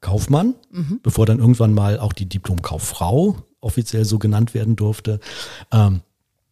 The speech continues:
Speaker 1: so, äh, genau. Heute gibt es schon im Bachelor zwanzigtausend und mehr Angebote und die sind dann Bachelor Modedesign. Das wäre vielleicht was dann für die junge Frau nochmal, wenn sie da weitermachen möchte.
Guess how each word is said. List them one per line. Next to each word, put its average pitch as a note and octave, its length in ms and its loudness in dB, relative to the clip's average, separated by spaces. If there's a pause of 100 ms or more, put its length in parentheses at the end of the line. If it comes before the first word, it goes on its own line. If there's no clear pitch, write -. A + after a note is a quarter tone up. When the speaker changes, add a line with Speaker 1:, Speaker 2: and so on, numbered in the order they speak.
Speaker 1:
so, F2+ 480 -2
äh, B2+ 680 0 (200)
genau. G2+ 260 0 (280)
Heute F#3 240 0
gibt A2+ 260 -2
es D3 160 -4
schon C#3+ 260 -2
im B2 180 -2
Bachelor F#2+ 480 -6 (800)
zwanzigtausend B2+ 1080 0
und A#2 220 2
mehr A#2+ 420 0 (160)
Angebote G#2+ 800 0
und A#2 220 -10
die C3 80 4
sind C#3 240 2
dann D3 160 0
Bachelor B2+ 400 0
Modedesign. G#2 800 2
Das G#2+ 160 -6
wäre C3+ 100 0
vielleicht C3 300 -4
was B2+ 120 -2
dann B2 180 0
für A#2+ 120 -4
die A2+ 100 -4
junge A2+ 200 2
Frau G#2 220 -6
nochmal, G#2+ 360 0
wenn G#2 100 0
sie G2+ 80 -2
da F#2 160 -4
weitermachen E2 560 -10
möchte. - 280 -20